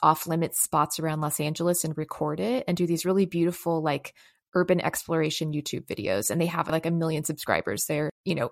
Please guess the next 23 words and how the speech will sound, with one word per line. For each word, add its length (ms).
internet 320
famous, 540
but 140
they're 300
anonymous. 680
And 320
they 160
decide 460
that 120
before 240
they 120
graduate 340
high 140
school, 260
their 160
final 640
one 420
is 120
going 280
to 160
be 180
the 120
famous 720